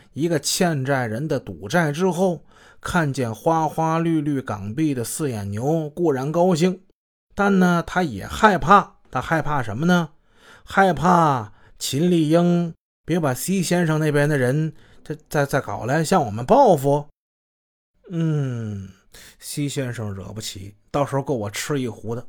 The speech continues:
这样吧，他借口说要去珠海那边看一看投资项目，他跑到珠海避风头去了，把大圈帮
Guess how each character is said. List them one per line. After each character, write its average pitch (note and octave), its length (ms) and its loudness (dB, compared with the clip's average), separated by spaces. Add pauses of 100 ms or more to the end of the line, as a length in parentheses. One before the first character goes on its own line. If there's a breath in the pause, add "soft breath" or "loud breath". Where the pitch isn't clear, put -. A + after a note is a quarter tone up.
(340)
这 F3 160 2
样 D3 180 4
吧， C#3+ 140 -2 (760)
他 F3+ 100 0
借 B3+ 260 4
口 C#3 260 -4
说 F#3+ 420 4
要 E3+ 220 2
去 C3 220 -6
珠 A3 300 0
海 F2+ 260 -8
那 C3+ 180 -4
边 D3 220 2 (320 loud breath)
看 E3 320 0
一 E3 80 -2
看 D3 320 -4
投 E3 320 0
资 F3 180 2
项 F#3 320 2
目， C3 280 -4 (200)
他 - 140 -4
跑 - 340 -10
到 B2+ 140 -4
珠 D#3 260 -2
海 - 380 -10 (320 soft breath)
避 C3 240 -2
风 C3 240 -8
头 G2+ 240 -10
去 G#2 160 -8
了， G2+ 140 -16 (380)
把 B2+ 100 -8
大 F#3 280 6
圈 F#3 280 0
帮 F#3+ 280 2